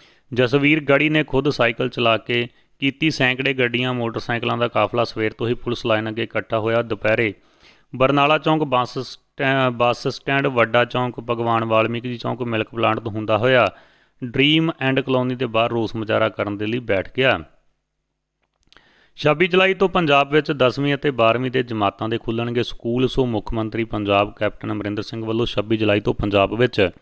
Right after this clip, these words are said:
ਦਸਵੀਂ ਅਤੇ ਗਿਆਰ੍ਹਵੀਂ ਤੇ ਬਾਰ੍ਹਵੀਂ ਜਮਾਤ ਦੇ ਸਕੂਲ ਖੋਲ੍ਹਣ ਦੇ ਹੁਕਮ ਦਿੱਤੇ ਨੇ। ਇਸ ਦੇ ਨਾਲ ਕਿਹਾ ਗਿਆ ਕਿ ਜੇਕਰ ਸਥਿਤੀ ਕੰਟਰੋਲ ਦੇ ਵਿੱਚ ਰਹਿੰਦੀ ਆ ਤਾਂ ਦੋ ਜੁਲਾਈ, ਅ, ਦੋ ਅਗਸਤ ਤੋਂ ਹੋਰ ਕਲਾਸਾਂ ਦੇ ਸਕੂਲ ਵੀ ਖੋਲ੍ਹਣ ਦੀ ਸ਼ੁਰੂਆਤ ਕੀਤੀ ਜਾ ਰਹੀ ਆ।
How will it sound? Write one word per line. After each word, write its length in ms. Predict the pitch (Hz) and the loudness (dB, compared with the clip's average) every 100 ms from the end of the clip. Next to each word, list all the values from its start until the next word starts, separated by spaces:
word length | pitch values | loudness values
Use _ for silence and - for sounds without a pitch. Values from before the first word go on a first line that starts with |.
| _ _ _ _ _ - | _ _ _ _ _ -6
ਦਸਵੀਂ 540 | 127 139 - 170 175 170 | 2 2 2 2 4 2
ਅਤੇ 260 | 165 165 | 2 -2
ਗਿਆਰ੍ਹਵੀਂ 480 | 151 123 127 139 139 | 2 4 4 2 -2
ਤੇ 140 | 131 127 | -2 0
ਬਾਰ੍ਹਵੀਂ 400 | 101 104 123 117 | 2 2 0 -4
ਜਮਾਤ 280 | 107 98 | 0 0
ਦੇ 120 | 101 110 | 0 -6
ਸਕੂਲ 300 | - 117 113 | -6 -8 -6
ਖੋਲ੍ਹਣ 260 | 120 123 | -4 -4
ਦੇ 120 | 123 | -2
ਹੁਕਮ 260 | 110 117 120 | -2 -2 -4
ਦਿੱਤੇ 240 | 117 - | -6 -6
ਨੇ। 80 | 123 | -6
ਇਸ 100 | 110 | -4
ਦੇ 100 | 117 | -4
ਨਾਲ 200 | 120 117 | -2 -2
ਕਿਹਾ 180 | 113 117 | 0 0
ਗਿਆ 140 | 120 | 0
ਕਿ 140 | 113 117 | -4 -6
ਜੇਕਰ 360 | 107 101 107 | -6 -4 -4
ਸਥਿਤੀ 520 | 101 - 117 - 104 95 _ _ _ _ - | -4 -8 -8 -2 -2 -4 _ _ _ _ -2
ਕੰਟਰੋਲ 480 | 139 135 139 151 | 0 2 2 2
ਦੇ 100 | 156 | 2
ਵਿੱਚ 240 | 160 165 151 | 2 2 0
ਰਹਿੰਦੀ 280 | 139 143 147 | 0 2 2
ਆ 80 | |
ਤਾਂ 160 | 143 143 | 2 0
ਦੋ 220 | 117 117 | 2 0
ਜੁਲਾਈ, 340 | 117 110 107 110 | 2 2 2 2
ਅ, 240 | 117 113 | 0 0
ਦੋ 320 | 104 113 139 123 | 2 0 2 0
ਅਗਸਤ 360 | 113 107 - - | 2 0 0 -6
ਤੋਂ 220 | 131 120 | -4 -2
ਹੋਰ 220 | 104 107 | -4 -6
ਕਲਾਸਾਂ 400 | - 107 98 107 | -4 -6 -6 -8
ਦੇ 100 | 107 | -12
ਸਕੂਲ 320 | - 110 104 | -12 -14 -14
ਵੀ 140 | 104 113 | -12 -14
ਖੋਲ੍ਹਣ 300 | 107 107 113 | -12 -12 -12
ਦੀ 120 | 113 | -12
ਸ਼ੁਰੂਆਤ 400 | 104 104 98 - | -12 -8 -8 -8
ਕੀਤੀ 340 | - 101 98 | -20 -20 -16
ਜਾ 180 | 95 90 | -12 -12
ਰਹੀ 180 | 104 131 | -8 -6
ਆ। 140 | 95 | -6